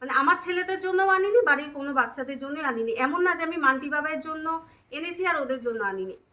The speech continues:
একদমই এমনটা না। আমি ওই জন্য দুই জায়ের জন্য এনেছি। আর বাচ্চাদের পুজোতে পয়লা বৈশাখে তো দিই।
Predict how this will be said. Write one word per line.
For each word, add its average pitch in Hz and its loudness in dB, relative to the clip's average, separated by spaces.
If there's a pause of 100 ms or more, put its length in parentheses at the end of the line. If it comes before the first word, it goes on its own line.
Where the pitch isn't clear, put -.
(100)
একদমই 269 -6
এমনটা 214 -4
না। 180 -16 (380)
আমি 247 -4
ওই 254 -2
জন্য 320 -4
দুই 269 -4
জায়ের 247 2
জন্য 302 -6
এনেছি। 349 -6
আর 403 -2
বাচ্চাদের 311 2
পুজোতে 302 -8
পয়লা 269 -2
বৈশাখে 285 -6
তো 302 -10
দিই। 254 -6